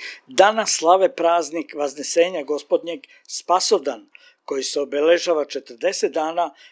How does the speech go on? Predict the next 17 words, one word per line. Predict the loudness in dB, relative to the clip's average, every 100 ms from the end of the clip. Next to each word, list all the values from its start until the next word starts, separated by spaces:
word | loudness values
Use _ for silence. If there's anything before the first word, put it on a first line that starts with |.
| _
nakon | -6 -6 -6 -10 -2
Vaskrsa, | 0 0 0 -4 -2 -2 -2 _ _ -8
kada | -2 0
se | 0 0 0 -2 -2
Isus | -2 -2 -6
Hrist | -2 -2 -2 -8 _
vazneo | -2 0 0 -2 -4
na | -6
nebo. | -6 -6 -6 -14 _ -20 -20 -12
Spasovdan | -4 0 0 2 2 2 -2 -2
je | -6
slava | -2 2 2 2
grada | -2 -6 -4 -6
Beograda. | -6 -6 -8 -12 -14 -18 -20 _ _ -20 -20 _ _
Mošti | -2 -2 -4 -4 -4
Svetog | -4 0 0 0 -2
Nikolaja | -6 -4 0 2 4 4 4 0